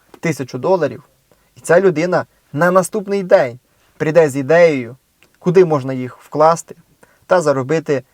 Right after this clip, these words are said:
декілька тисяч доларів. Чому бідний не може прийти з ідеєю? Тому що в нього немає досвіду. Чому багатий може прийти з ідеєю? Так все дуже просто. Тому що у нього є досвід. Ця людина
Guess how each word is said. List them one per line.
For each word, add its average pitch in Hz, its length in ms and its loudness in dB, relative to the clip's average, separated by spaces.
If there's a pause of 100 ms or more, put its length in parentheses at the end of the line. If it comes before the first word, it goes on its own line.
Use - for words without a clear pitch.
(160)
декілька 147 540 0
тисяч 127 320 -10
доларів. 127 460 -4 (640)
Чому 220 240 0
бідний 220 440 -2
не 175 100 -2
може 170 240 -2
прийти 151 300 -6
з 131 80 -8
ідеєю? 131 460 -2 (440)
Тому 202 220 -8
що 160 360 -2 (800)
в 147 40 -8
нього 165 300 2
немає 139 300 -2
досвіду. 139 480 -4 (500)
Чому 175 240 -2
багатий 175 520 2
може 156 280 -6
прийти 139 280 -6
з 127 80 -10
ідеєю? 135 400 0 (440)
Так 143 160 -4 (120)
все - 180 -4
дуже 160 260 -6
просто. 165 420 0 (420)
Тому 165 220 -4
що - 140 -8
у 160 120 -4
нього 170 260 2
є 170 180 -2
досвід. 160 420 -4 (360)
Ця 147 140 0
людина 147 500 0